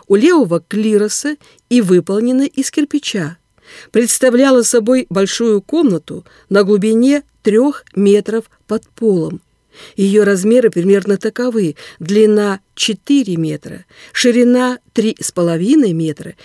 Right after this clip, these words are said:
и высота два с половиной метра. Перекрыта она была лиственничными балками, к ним снизу крепился потолок, а сверху лежали плахи, на которых находились каменные плиты пола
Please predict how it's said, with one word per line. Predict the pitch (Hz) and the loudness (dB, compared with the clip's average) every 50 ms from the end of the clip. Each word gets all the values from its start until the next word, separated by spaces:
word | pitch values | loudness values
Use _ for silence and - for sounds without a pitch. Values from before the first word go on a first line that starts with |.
| - _ - | -20 _ -6
и | 165 | -4
высота | 175 196 196 - 226 220 - - 359 370 370 _ _ _ _ | -2 -2 0 -2 -2 -2 -2 -4 -6 -6 -6 _ _ _ _
два | - 165 156 170 160 170 175 214 294 | -14 -10 -10 -6 -4 -4 -4 -4 -4
с | 302 - | -6 -8
половиной | - - 190 175 160 151 147 160 165 175 196 202 | -8 -6 -6 -4 -4 -6 -6 -8 -6 -6 -4 -4
метра. | 202 214 220 180 165 - 165 151 143 - _ _ _ _ _ _ _ _ _ - | -2 -2 -2 -2 -2 -4 -12 -18 -18 -20 _ _ _ _ _ _ _ _ _ -2
Перекрыта | 208 202 214 220 - - 285 381 415 - - 175 165 | 0 2 2 2 0 2 2 2 2 2 0 -4 -2
она | 160 165 165 165 156 | -2 -2 -4 -4 -4
была | 170 160 160 160 151 151 - - - - - | -4 -6 -4 -4 -6 -8 -10 -16 -20 -10 -2
лиственничными | 185 214 - - 214 233 269 349 349 - - - 330 330 349 349 | -2 -2 -2 0 0 2 2 2 2 0 0 2 4 4 4 4
балками, | 294 190 180 226 220 202 190 180 - - 185 180 180 185 - _ - - - _ - | 2 0 -2 -2 -2 -2 -2 -4 -6 -8 -10 -10 -10 -10 -12 _ -20 -20 -20 _ -2
к | 233 | 2
ним | 247 294 359 403 392 - _ _ - | 4 6 6 6 4 2 _ _ -10
снизу | - - - 240 269 285 294 269 202 156 160 151 - _ _ | -6 -4 2 4 6 6 6 6 4 2 -2 -4 -6 _ _
крепился | - 202 208 185 - 220 220 214 - - 233 | -6 -4 -4 -2 0 -2 -2 -2 0 -2 -2
потолок, | - 277 - - 339 349 330 320 240 175 - - _ | -4 -4 -4 -2 0 2 4 4 2 2 0 -6 _
а | - 220 226 | -4 -2 -2
сверху | 226 - - 240 226 262 320 370 349 285 - - - 160 - - - - - - | -2 -2 -4 -4 2 2 2 4 2 0 -4 -4 -6 -6 -8 -8 -16 -20 -18 -8
лежали | - 196 247 240 196 226 262 269 269 277 277 | -2 0 0 2 2 2 2 2 2 2 0
плахи, | _ - 269 269 285 285 277 247 196 - - - 185 - _ - - - - | _ -2 -2 0 2 2 2 0 -2 -4 -8 -10 -10 -10 _ -20 -20 -14 -4
на | - 196 | -4 -2
которых | 190 226 214 202 - 247 233 240 220 - | 0 0 0 2 2 2 2 2 0 -2
находились | 208 190 175 - 202 202 240 285 254 208 180 - - | -4 -4 -2 -2 -4 -2 0 0 0 0 -2 -4 -6
каменные | - 220 220 214 208 190 180 180 180 180 | -4 -4 -2 0 0 0 0 0 -2 -2
плиты | 170 - 180 175 233 269 269 - 175 165 | -4 -4 -4 0 0 0 0 0 -2 -4
пола | 151 _ - 175 190 226 262 247 185 151 - | -4 _ -10 -6 -4 -2 -2 -2 -2 -4 -6